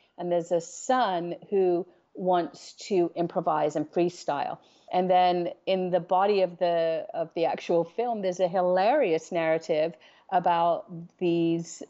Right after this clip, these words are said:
Lego activists who want to, the freedom to build and unbuild their world all the time. And they are opposed by an evil man called Lord Business,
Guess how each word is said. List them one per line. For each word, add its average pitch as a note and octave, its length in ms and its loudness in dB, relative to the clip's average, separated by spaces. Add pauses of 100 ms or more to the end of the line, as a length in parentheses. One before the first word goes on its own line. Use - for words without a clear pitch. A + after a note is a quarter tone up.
Lego F3 840 2
activists D3+ 600 -8
who F#3+ 100 -4
want E3+ 220 -2
to, D#3+ 160 -2 (340)
the F#3 80 -4
freedom A3+ 460 2
to - 120 -4
build F#3 460 2
and A3 140 -6
unbuild E3 520 -2
their E3 200 2
world F3+ 560 2 (160)
all D#3 180 4
the F3 80 0
time. F#3+ 480 -6
And D#3 100 -6
they E3 140 2
are E3 100 4
opposed F#3+ 760 0 (320)
by F3+ 500 0
an F3 180 -4
evil G#3+ 280 -2
man E3 260 -4
called E3 280 -2
Lord D#3+ 280 0
Business, G3 540 0